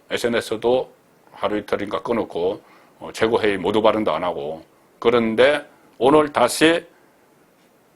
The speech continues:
본색이 드러났습니다. 이, 뭐, 본인에 대한 뭐,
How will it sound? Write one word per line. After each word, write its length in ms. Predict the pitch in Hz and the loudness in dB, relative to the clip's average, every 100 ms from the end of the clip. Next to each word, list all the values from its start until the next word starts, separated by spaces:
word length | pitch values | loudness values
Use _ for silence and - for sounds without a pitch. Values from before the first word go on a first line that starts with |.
| _ _ _ _ _ _ _ _ _ _ _ | _ _ _ _ _ _ _ _ _ _ _
본색이 960 | 123 135 139 143 - 135 131 135 156 - | -2 0 0 -4 0 2 2 2 0 2
드러났습니다. 640 | 127 135 123 - 95 - - - _ _ _ _ _ _ | 2 2 2 0 -2 -6 -12 -20 _ _ _ _ _ _
이, 500 | 95 87 80 80 82 80 | -18 -14 -12 -12 -14 -10
뭐, 160 | 98 90 | -6 -2
본인에 320 | 117 117 107 | 0 0 0
대한 260 | 92 95 87 | 0 0 2
뭐, 280 | 92 - | 0 0